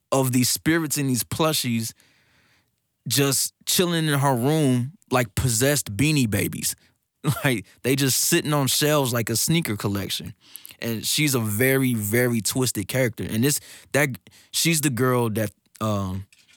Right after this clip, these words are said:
Kitaro, um, basically tutors. So he's basically, like, kinda, like, babysitting her a little bit. But she can also see spirits.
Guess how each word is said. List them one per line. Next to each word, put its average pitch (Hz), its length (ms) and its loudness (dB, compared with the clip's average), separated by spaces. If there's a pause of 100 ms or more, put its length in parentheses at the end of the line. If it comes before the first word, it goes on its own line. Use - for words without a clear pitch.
(280)
Kitaro, 117 800 0
um, 101 360 -2
basically 110 400 0
tutors. 98 560 -2 (240)
So 113 100 -2
he's 135 160 2
basically, 123 280 -2
like, 107 100 -2
kinda, 113 240 0
like, 98 180 -2
babysitting 104 540 0
her 104 160 0
a 104 40 0
little 101 200 0
bit. 98 340 -2 (460)
But 101 120 -4
she - 160 0
can 117 160 0
also 104 300 -2
see 98 240 -2
spirits. 120 720 0